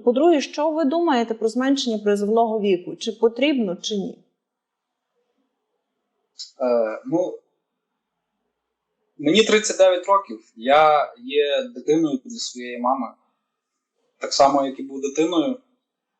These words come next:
Speaker 2: у вісімнадцять років. Е, якщо у вісімнадцять років, умовно кажучи, та, ну, або, скажімо так, в двадцять років,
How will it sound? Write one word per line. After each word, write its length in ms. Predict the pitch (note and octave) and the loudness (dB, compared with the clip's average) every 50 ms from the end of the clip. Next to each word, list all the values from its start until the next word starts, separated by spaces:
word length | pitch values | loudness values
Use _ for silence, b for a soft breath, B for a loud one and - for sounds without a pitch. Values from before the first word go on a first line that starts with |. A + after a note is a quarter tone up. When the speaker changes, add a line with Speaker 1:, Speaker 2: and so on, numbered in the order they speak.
| _ _ _ | _ _ _
Speaker 2:
у 300 | - B2+ B2+ B2+ B2 B2 | 0 2 2 4 2 0
вісімнадцять 580 | B2+ C3 - C3 C#3+ D#3 D#3+ D#3+ - - - | -2 -2 -2 0 2 2 2 0 -2 -4 -2
років. 320 | A#2+ A2 G#2 - - - - | 0 0 0 -2 -6 -16 -20
Е, 1080 | _ _ _ _ _ _ _ _ _ _ _ _ _ _ - - G#2+ - G2+ G2 - A#2+ | _ _ _ _ _ _ _ _ _ _ _ _ _ _ -8 -6 -4 -2 -2 -4 -4 -4
якщо 360 | A#2 A#2+ - - - D#3+ E3 | -6 -6 -4 0 2 4 4
у 80 | D#3 D3+ | 4 2
вісімнадцять 540 | D3 - D3+ D#3 D#3 D3+ D3+ - - - D3+ | 0 -4 -2 0 0 0 0 -2 -8 -4 -2
років, 380 | D#3 D#3 D#3 - C#3+ C3 B2 - - _ _ - | -2 -2 -2 -4 -8 -14 -14 -16 -20 _ _ -2
умовно 360 | C3 C#3 C#3 C#3 C3+ C3+ - | 0 2 2 2 2 0 2
кажучи, 480 | C#3+ C3+ C3+ C3+ B2+ A#2+ - - - - | 2 2 2 2 -2 -6 -6 -8 -4 0
та, 260 | A#2+ C3 C#3 D3 C3+ | 2 2 4 2 0
ну, 220 | C3 C3+ C3 A#2 - _ _ | -2 -4 -4 -6 -6 _ _
або, 260 | - _ A2+ A#2 A2+ - | -20 _ -14 -12 -12 -12
скажімо 380 | - - - A#2+ B2 A#2+ A#2 A2+ A2+ | -14 -12 -8 -4 -2 -2 0 0 0
так, 200 | G2+ - - - | 0 -2 -4 -10
в 80 | - | -4
двадцять 440 | A2 A#2+ A#2+ A2 - - - - - | 2 2 2 2 2 -2 -6 -8 -8
років, 280 | A2 G2+ - _ _ | -10 -10 -10 _ _